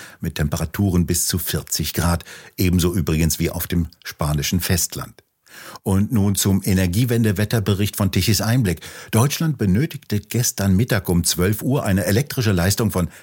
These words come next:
zweiundsiebzig Gigawatt. Die Windräder an Land lieferten knapp elf Komma sechs Gigawatt, auf der Nordsee lediglich zwei Gigawatt. Installiert sind dort aber über acht Gigawatt elektrische Leistung.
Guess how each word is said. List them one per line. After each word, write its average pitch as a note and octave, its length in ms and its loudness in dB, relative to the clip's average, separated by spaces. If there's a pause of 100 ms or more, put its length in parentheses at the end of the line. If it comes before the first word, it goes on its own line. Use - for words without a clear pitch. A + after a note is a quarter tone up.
zweiundsiebzig F2+ 840 0
Gigawatt. G#2 540 0 (680)
Die F2 280 4
Windräder F2 520 2
an E2+ 80 -2
Land A#2 460 2
lieferten A#2+ 480 0
knapp G#2+ 340 -2
elf F#2+ 320 0
Komma G2+ 300 2
sechs A#2+ 340 0
Gigawatt, E2+ 480 0 (380)
auf G2+ 160 -4
der A#2 120 0
Nordsee E2+ 380 2
lediglich E2+ 760 0
zwei - 380 2
Gigawatt. D#2 640 -2 (280)
Installiert G2 580 2
sind C#3 260 -2
dort G#2+ 260 -2
aber G2 380 0
über G2+ 360 2 (160)
acht - 380 -4
Gigawatt D#2 520 0
elektrische E2+ 460 0
Leistung. F#2+ 420 0